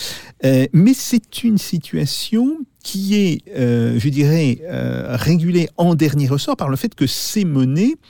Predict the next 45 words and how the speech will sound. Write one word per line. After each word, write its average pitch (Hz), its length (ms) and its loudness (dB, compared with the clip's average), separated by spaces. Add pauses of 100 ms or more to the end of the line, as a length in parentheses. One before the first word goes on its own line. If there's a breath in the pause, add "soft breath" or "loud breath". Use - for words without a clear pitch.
(400 loud breath)
euh, 127 120 2
sont - 300 -2
des 233 100 2
monnaies 135 200 2
métalliques, - 480 -8 (160)
justement. 110 320 -6 (840 loud breath)
Et, 160 300 2
euh, 131 100 2
ce - 220 -4
qui - 160 -8
change 123 320 -2
beaucoup, 247 420 -2
c'est 233 420 -4
à - 80 -4
partir 147 280 -4
du 131 80 2
moment 160 180 0
où 120 160 2
on 113 120 0 (120)
passe 151 420 -6 (280)
à 135 200 -4
des 117 200 0
monnaies, 120 480 2 (340 soft breath)
euh, 110 340 -6
virtuelles, 175 640 -6
en 120 60 -10
fait, 240 180 -6
des, 107 180 -4 (280 loud breath)
euh, 110 160 0
ce - 80 -8
qu'on 113 80 -6
appelle 117 260 0
des, 113 300 -4
des 113 100 -8
fiat - 320 -4 (140)
monnaies, 170 360 0
hein. 151 120 -6 (400 loud breath)
Euh, 113 540 -4 (340)
autrement 139 240 -4
dit, 151 120 0
des 107 80 -2
monnaies 123 180 2
qui 117 120 -10
s-, - 180 -10
existent 123 520 -4